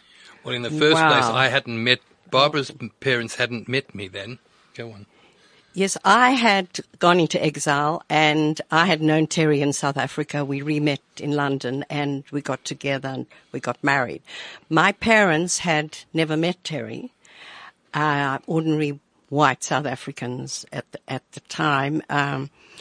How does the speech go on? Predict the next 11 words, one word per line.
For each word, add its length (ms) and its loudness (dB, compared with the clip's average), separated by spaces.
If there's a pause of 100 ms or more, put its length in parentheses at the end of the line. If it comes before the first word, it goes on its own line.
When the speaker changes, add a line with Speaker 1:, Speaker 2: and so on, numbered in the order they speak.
(380)
Speaker 2:
and 580 4 (640)
I 580 6
broke 300 6
the 100 2
news 340 0
that 100 -4
I 140 -2
was, 260 -8 (160)
I'd 240 -6
married 320 -4
Terry. 500 -6